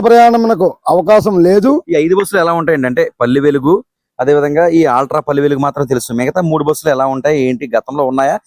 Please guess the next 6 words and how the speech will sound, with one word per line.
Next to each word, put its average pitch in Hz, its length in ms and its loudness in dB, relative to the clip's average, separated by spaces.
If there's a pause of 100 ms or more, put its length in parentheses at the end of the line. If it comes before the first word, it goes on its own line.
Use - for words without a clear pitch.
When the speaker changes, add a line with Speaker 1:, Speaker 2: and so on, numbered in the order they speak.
(200)
Speaker 2:
లేకపోతే 143 240 -2
ఇప్పుడు 170 200 -4
రూపుదిద్దుకుంటున్నాయా 143 720 -4 (100)
ఏంటి? 110 200 -8 (880)
Speaker 1:
ఈ, 196 80 0 (160)
ఈ, - 20 4